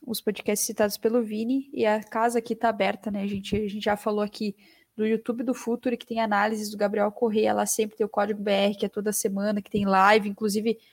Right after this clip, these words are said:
a gente co-, recomenda muito que vocês vão lá no canal do Futuri, se inscrevam lá no YouTube, é onde o Gabriel Correia, ele compartilha as principais análises e tem tudo muito numa linguagem visual, né, o que contribui muito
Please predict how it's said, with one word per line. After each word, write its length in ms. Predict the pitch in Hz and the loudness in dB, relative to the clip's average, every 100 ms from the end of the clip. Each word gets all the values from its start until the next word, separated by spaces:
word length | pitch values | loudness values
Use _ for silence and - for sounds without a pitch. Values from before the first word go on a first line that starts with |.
| - | -4
a 80 | 214 | -2
gente 180 | 202 | 0
co-, 160 | 202 226 | 0 -2
recomenda 640 | 214 233 226 240 240 254 262 | 2 2 4 2 4 4 4
muito 440 | 247 247 277 277 | 4 4 4 0
que 100 | - | -6
vocês 420 | 226 226 233 226 - - _ - | -2 0 0 0 -6 -20 _ 0
vão 160 | 233 | 2
lá 120 | 254 | 4
no 80 | 240 | 2
canal 360 | 240 233 214 220 | 2 2 2 0
do 80 | 220 | 0
Futuri, 500 | 226 226 233 214 - - | -2 0 0 -2 -4 -8
se 200 | - 233 | -2 0
inscrevam 580 | - - 220 240 226 | 0 4 6 6 4
lá 160 | 214 208 | 2 2
no 300 | 208 202 202 | 2 0 2
YouTube, 600 | 202 214 - 226 208 220 - - - | 2 2 2 2 2 -2 -4 -20 2
é 160 | 220 240 | 6 6
onde 500 | 247 226 247 240 - | 6 4 4 2 0
o 600 | - 233 233 226 226 220 208 | -2 2 4 4 4 2 0
Gabriel 300 | 226 233 226 | 2 2 4
Correia, 260 | 247 226 | 4 4
ele 100 | 214 | 2
compartilha 540 | 220 220 226 - 247 254 | 2 0 0 2 2 0
as 80 | |
principais 460 | - 226 - 220 220 | 0 -4 0 0 0
análises 440 | 226 220 226 240 | 0 0 -2 -4
e 80 | 247 | -6
tem 200 | 247 262 | -4 -6
tudo 280 | 262 247 262 | -4 -6 -4
muito 360 | 262 254 247 269 | -2 -2 -2 -2
numa 180 | 262 | 0
linguagem 420 | 247 262 247 247 254 | 0 2 4 4 2
visual, 560 | 277 240 277 247 247 | 0 2 4 6 6
né, 140 | 214 202 | 4 0
o 40 | |
que 120 | - | -4
contribui 500 | - 277 277 214 247 | -8 -6 -4 0 0
muito 320 | 240 220 226 | 0 -2 -8